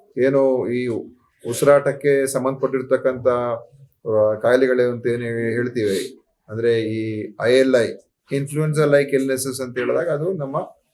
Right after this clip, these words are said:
ಉಸಿರಾಟಕ್ಕೆ ತೊಂದರೆ ಆಗುವಂಥದ್ದು, ಶ್ವಾಸಕೋಶಕ್ಕೆ ಸ್ವಲ್ಪ ಸಮಸ್ಯೆ ಆಗುವಂಥದ್ದು, ಆ, ನ-, ಸ್ವಲ್ಪ ಕಫ ಮತ್ತು ಕೆಮ್ಮು, ಆ, ನೆಗಡಿ, ಈ ರೀತಿಯಾದಂಥ ಸಿಂಪ್ಟಮ್ಸ್ ಇರುವಂಥದ್ದು, ಬರುವಂಥದ್ದಕ್ಕೆ ಈ ರೆಸ್ಪಿರೇಟರಿ ಇನ್ಫೆಕ್ಷನ್ಸ್ ಅಂತ ಹೇಳ್ತೀವಿ. ಅದರಲ್ಲಿ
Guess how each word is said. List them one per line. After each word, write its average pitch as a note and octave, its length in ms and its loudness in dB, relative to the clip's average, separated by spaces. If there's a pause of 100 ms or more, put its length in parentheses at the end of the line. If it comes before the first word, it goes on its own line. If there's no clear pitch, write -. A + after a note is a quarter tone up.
(300)
ಉಸಿರಾಟಕ್ಕೆ C3 500 2
ತೊಂದರೆ B2 260 0
ಆಗುವಂಥದ್ದು, A#2 560 -2
ಶ್ವಾಸಕೋಶಕ್ಕೆ A#2+ 1080 -6
ಸ್ವಲ್ಪ A2 180 -4 (120)
ಸಮಸ್ಯೆ A#2 340 -2
ಆಗುವಂಥದ್ದು, A2 560 0 (720)
ಆ, A2 120 2
ನ-, G#2 500 2
ಸ್ವಲ್ಪ A2 280 -2
ಕಫ A#2 300 0
ಮತ್ತು A#2 640 0
ಕೆಮ್ಮು, A2+ 640 -4 (200)
ಆ, G#2 120 -4
ನೆಗಡಿ, A2+ 720 -4 (340)
ಈ C3 80 2
ರೀತಿಯಾದಂಥ A#2 600 2
ಸಿಂಪ್ಟಮ್ಸ್ G#2+ 540 0
ಇರುವಂಥದ್ದು, G#2 560 -6
ಬರುವಂಥದ್ದಕ್ಕೆ G#2+ 1040 -4 (460)
ಈ A#2+ 200 -8 (420)
ರೆಸ್ಪಿರೇಟರಿ C3 720 -2 (160)
ಇನ್ಫೆಕ್ಷನ್ಸ್ A#2+ 440 -6
ಅಂತ D3 80 -14
ಹೇಳ್ತೀವಿ. G2+ 260 -4
ಅದರಲ್ಲಿ F3+ 540 2